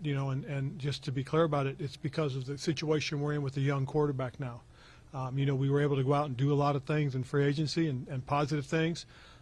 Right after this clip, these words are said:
Um, we got, as you know, we talked about, we, you know, we were able to get three starters off of three playoff teams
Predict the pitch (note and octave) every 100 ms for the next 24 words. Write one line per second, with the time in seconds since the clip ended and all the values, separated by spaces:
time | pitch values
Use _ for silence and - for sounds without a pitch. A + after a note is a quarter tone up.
0 | - C#3+ C#3 C3+ C3 C#3 D3+ D#3 C#3+ C#3
1 | D3 C#3+ C3 D#3 - C3+ B2 A#2+ D3+ C3
2 | C#3 F#3+ D#3+ C3+ C3+ - D#3 D#3 D#3 D3+
3 | D3 B2+ C3+ A#2+ C3+ C#3+ C3+ D3 C#3+ B2
4 | - C3+ - -